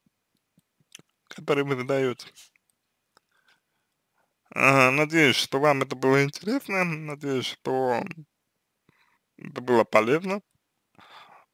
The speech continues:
Буду благодарен вам за обратную связь по моему ответу. Это позволит вам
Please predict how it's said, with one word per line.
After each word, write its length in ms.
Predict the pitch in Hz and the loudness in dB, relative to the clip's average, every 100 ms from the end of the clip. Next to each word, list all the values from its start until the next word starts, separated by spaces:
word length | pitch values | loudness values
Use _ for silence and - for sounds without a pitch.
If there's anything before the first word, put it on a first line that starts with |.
| - | -6
Буду 220 | 160 135 | -2 0
благодарен 600 | 139 143 175 175 160 120 | 2 6 6 8 4 4
вам 360 | 113 113 143 147 _ _ - - - - - - - _ _ _ _ _ - _ _ | 0 -2 -6 -20 _ _ -20 -20 -20 -20 -20 -20 -20 _ _ _ _ _ -20 _ _
за 600 | 127 117 123 156 123 101 - _ - | -12 -4 6 8 8 4 -8 _ -2
обратную 680 | 120 123 131 - 110 120 - | 0 6 6 6 -2 -14 -16
связь 520 | - 151 196 - - - - - - | 2 6 8 6 -2 -14 -20 -20 -8
по 360 | 156 156 147 120 _ _ _ - | -2 0 0 -2 _ _ _ -16
моему 760 | - 135 147 156 151 151 139 - _ - - - _ _ _ _ _ _ _ _ _ _ _ - | -10 -6 -4 -4 -2 -4 -6 -14 _ -20 -20 -20 _ _ _ _ _ _ _ _ _ _ _ -4
ответу. 720 | - - 147 147 139 135 127 - _ _ - 147 _ _ | -4 -2 4 6 6 2 -6 -10 _ _ -20 -20 _ _
Это 580 | - 147 - 131 113 110 107 - - - - | 6 6 6 6 6 2 -6 -18 -20 -20 0
позволит 640 | 131 123 135 143 139 107 110 | 6 6 4 0 0 0 -4
вам 380 | 117 120 110 | 2 2 2